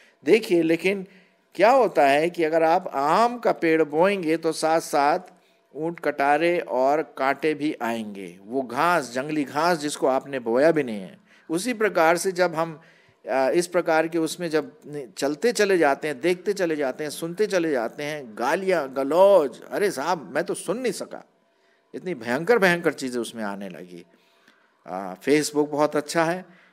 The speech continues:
लेकिन एक व्यक्ति को, एक विश्वासी को बहुत अपने आप को कंट्रोल में रखना है कि हम क्या सुन रहे हैं, हम क्या देख रहे हैं।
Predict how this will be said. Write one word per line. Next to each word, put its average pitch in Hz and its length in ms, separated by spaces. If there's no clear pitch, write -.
लेकिन 127 300
एक 135 340
व्यक्ति 151 420
को, 180 360
एक 160 200
विश्वासी 196 680
को 185 340
बहुत 190 680
अपने 165 440
आप 165 440
को 143 540
कंट्रोल 139 500
में 202 160
रखना 156 400
है 135 440
कि 143 400
हम 131 340
क्या 135 340
सुन 170 320
रहे 135 240
हैं, 110 80
हम 120 220
क्या 139 280
देख 185 320
रहे 107 140
हैं। 82 200